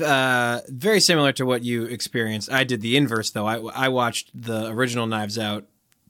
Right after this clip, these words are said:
the night before it, like, dropped on Netflix. Um, and so then I watched Glass Onion the, the following night. So the same thing you did, just the reverse order. Yeah, it was a very fun time at the movies. I enjoyed it quite a bit. I'd recommend people see it, but it unfortunately does live in the shadow of the original Knives Out, which is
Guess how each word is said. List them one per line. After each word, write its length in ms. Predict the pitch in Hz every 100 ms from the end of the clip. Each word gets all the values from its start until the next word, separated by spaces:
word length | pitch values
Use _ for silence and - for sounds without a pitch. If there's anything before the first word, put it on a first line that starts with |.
| _ _ _ _
the 80 | 120
night 240 | 120 120
before 480 | 104 107 135 120 113
it, 160 | 110 101
like, 200 | 104 98
dropped 360 | 123 117 107
on 160 | 110 104
Netflix. 600 | 123 110 117 104 - - _ _ - - - -
Um, 760 | 120 113 107 101 98 95 101 - -
and 160 | 120
so 160 | - 110
then 140 | 104
I 40 | 104
watched 200 | 101 -
Glass 200 | 110 -
Onion 240 | 104 98
the, 100 | 95 -
the 100 | -
following 420 | 95 170 160 120 110
night. 180 | 101
So 80 | 110
the 60 | 104
same 160 | 143
thing 140 | 123 117
you 120 | 113
did, 100 | 101
just 220 | 104 -
the 80 | 104
reverse 300 | 101 110 104
order. 280 | 120 107 98 - - - -
Yeah, 300 | 139 160 151 -
it 100 | 240
was 100 | 226
a 120 | 180 _ -
very 220 | 135 135
fun 200 | 139 131
time 300 | 143 147 196
at 120 | 180
the 60 | 147
movies. 360 | 143 175 214
I 80 | 135
enjoyed 280 | 120 117 131
it 60 |
quite 180 | 131 131
a 40 | 117
bit. 180 | 123
I'd 160 | 151 117
recommend 340 | 113 120 113
people 220 | 117 117 113
see 180 | 127
it, 140 | 139 139
but 200 | 123 113
it 240 | 135 127 -
unfortunately 680 | 131 117 185 175 147 131 123
does 420 | 104 123 117 104
live 280 | 113 117 104
in 100 | 104
the 60 | 101
shadow 460 | - 107 104 104
of 160 | 107 98
the 100 | 98
original 300 | 113 104 104
Knives 240 | 101 95
Out, 180 | 101 95
which 240 | 95 95 -
is 540 | 92 90 87 -